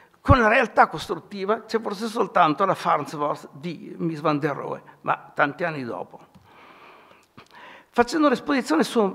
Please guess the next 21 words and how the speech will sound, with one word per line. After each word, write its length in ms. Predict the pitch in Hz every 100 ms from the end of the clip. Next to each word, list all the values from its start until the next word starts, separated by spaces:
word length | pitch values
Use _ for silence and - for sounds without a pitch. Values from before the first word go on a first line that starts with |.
| -
More-, 380 | 175 180 214 -
su, 680 | - - 208 170 - 180 -
eh, 340 | 160 147 143 123 - - - _ _ -
eh, 320 | 131 139 135 127 _ _ _ _ _ _ _ _ _
Mollino, 760 | - 170 190 180 226 294 - - - - - - - _ _ -
avevamo 240 | - 156 240
pensato 680 | 277 208 302 - - 247
che 120 | - 254
una 160 | 269
cosa 220 | 294 285
importante 640 | 269 - 226 - 277 254 196
da 100 | 190
farsi 500 | - - - - 262
era 140 | 254 247
spiegare 680 | - 240 226 277 285 269 - - - - - -
la 120 | 220
struttura 640 | - 277 220 - 294 220
degli 120 | 175 170
edifici 400 | 151 196 - 175
Molino. 400 | 151 143 147 190
Molino 280 | 269 277